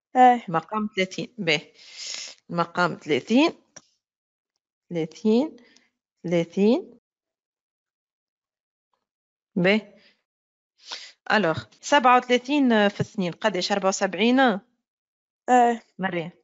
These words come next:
Speaker 2: وخمستاش في سبعة؟ مية وخ-، مية وخمسة، نو؟
Speaker 1: مية وخمسة.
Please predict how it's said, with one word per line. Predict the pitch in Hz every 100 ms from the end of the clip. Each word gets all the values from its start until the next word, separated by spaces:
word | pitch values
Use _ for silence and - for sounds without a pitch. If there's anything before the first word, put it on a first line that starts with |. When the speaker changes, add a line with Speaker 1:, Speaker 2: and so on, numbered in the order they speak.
| _ _ _ _ -
Speaker 2:
وخمستاش | 196 - 233 - 277 262
في | - 202 208 202
سبعة؟ | - 196 170 160 - _ _ _ _ _ 180
مية | 190
وخ-، | 196 - _ _ _ _
مية | 208 240
وخمسة، | - 185 - 160
نو؟ | 196 330 - _ 254
Speaker 1:
مية | 269 277 -
وخمسة. | 277 247 -